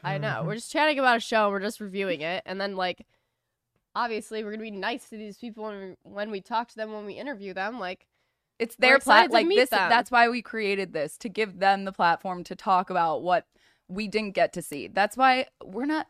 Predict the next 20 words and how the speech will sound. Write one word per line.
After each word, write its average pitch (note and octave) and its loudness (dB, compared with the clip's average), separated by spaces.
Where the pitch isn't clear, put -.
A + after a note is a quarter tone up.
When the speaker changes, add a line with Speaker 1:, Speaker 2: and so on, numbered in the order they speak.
Speaker 3:
hard-hitting A3+ -2
Speaker 2:
These B3 2
people A#3+ 4
Speaker 3:
journalists, C4+ 8
Speaker 2:
are G3+ 10
on F3+ 6
a F3+ 8
Speaker 3:
sir. E3 4
Speaker 2:
reality C#3+ 6
show. B2+ 4
All - 2
Speaker 3:
Yeah. A#3+ 6
Speaker 2:
they G3+ 8
want D3+ 0
is C3 -8
to B2+ -8
be A2+ -6
talked A2+ -8
about, - -8
Speaker 3:
Yeah, A#3+ -6